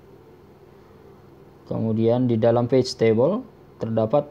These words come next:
free frame list, ya. Yang mana yang, eh, list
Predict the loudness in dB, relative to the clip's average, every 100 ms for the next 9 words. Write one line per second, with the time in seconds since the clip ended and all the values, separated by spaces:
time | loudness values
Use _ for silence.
0 | -12 -4 0 0 0 2 2 2 0 -2
1 | -6 -16 -10 -10 -10 -18 -20 -20 -20 -20
2 | -20 -8 -6 -4 -2 -2 -2 -6 -16 -20
3 | -20 -20 -20 -4 -2 0 -2 -6 -6 -6
4 | -6 -10 -16 -20 -20 -20 -20 -20 -20 -20
5 | -20 -16 -4 0 0 -2 -10